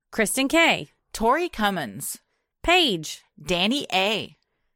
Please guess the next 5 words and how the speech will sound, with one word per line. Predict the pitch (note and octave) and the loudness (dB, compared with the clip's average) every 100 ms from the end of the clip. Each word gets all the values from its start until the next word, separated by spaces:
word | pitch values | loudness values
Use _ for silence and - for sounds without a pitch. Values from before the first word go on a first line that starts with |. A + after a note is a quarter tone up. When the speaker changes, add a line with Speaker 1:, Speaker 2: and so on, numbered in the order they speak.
| _ - | _ 2
Speaker 1:
Jess. | F#4 A3 - - - - | 4 4 0 -10 -14 -10
Speaker 2:
Emily | D3+ D#3+ G#3 | -4 -2 -2
Jenkins. | G#3+ D4 - D#3+ A#2+ - - _ _ _ _ - | 0 -2 -2 -4 -6 -16 -18 _ _ _ _ -6
Speaker 1:
Laurel | E3+ E3+ G#3 | 0 2 2
Becker. | A#3 D#4 D4+ D3+ | 2 2 0 -6